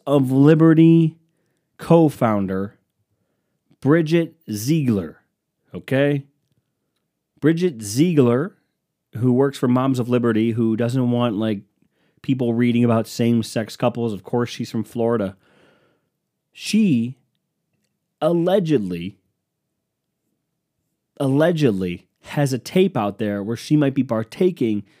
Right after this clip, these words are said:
in acts with women, with another woman, which I'm all for. You can do whatever you want. It's your life. But for her to be, it seems a little hypocritical.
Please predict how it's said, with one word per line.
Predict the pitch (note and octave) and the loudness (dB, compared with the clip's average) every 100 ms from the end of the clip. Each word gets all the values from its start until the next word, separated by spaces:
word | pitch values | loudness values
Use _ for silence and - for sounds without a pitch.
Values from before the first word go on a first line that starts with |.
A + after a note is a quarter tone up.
| _ | _
in | B2+ A2+ - | -4 -2 -4
acts | D#3 B2 G#2 - - _ | -6 -6 -8 -16 -20 _
with | G2+ G2+ | -4 -4
women, | G#2+ A2+ G2 D#2+ - _ _ _ | -2 -2 -2 -6 -16 _ _ _
with | G#2+ G2 | -12 -8
another | G2 F2+ F#2+ | -8 -8 -6
woman, | G2 F#2+ D#2+ - _ _ _ _ | -6 -6 -8 -18 _ _ _ _
which | - A2+ - | -4 -4 -4
I'm | - G#2 F3 | -10 -4 -2
all | D#3+ G2 | -2 -4
for. | - D#2+ D2+ F#2+ | -10 -18 -18 -10
You | A2+ | -6
can | C3 | -2
do | B2 | 2
whatever | B2 A#2+ A#2 | 4 2 0
you | A2+ | -2
want. | C3 A#2 - | -2 -6 -10
It's | - | -4
your | A2+ | -2
life. | G#2+ A2+ E2+ _ _ _ _ _ _ _ _ _ _ _ _ _ _ | 0 -2 -6 _ _ _ _ _ _ _ _ _ _ _ _ _ _
But | C3 | -4
for | - C3+ A#2 | -2 -4 -2
her | B2 F#3 F#3+ B2+ G#2 A#2 - | -2 -2 -2 -4 -6 -12 -12
to | - | -8
be, | A#2+ A#2 A#2 | -4 -2 -2
it | A#2+ | -6
seems | A#2+ - E3+ D3+ | -6 -2 0 2
a | |
little | D3+ | 2
hypocritical. | C#3 C#3 C3+ - G#3+ D3 B2+ A#2 A2+ | 2 2 -2 0 0 0 0 0 -6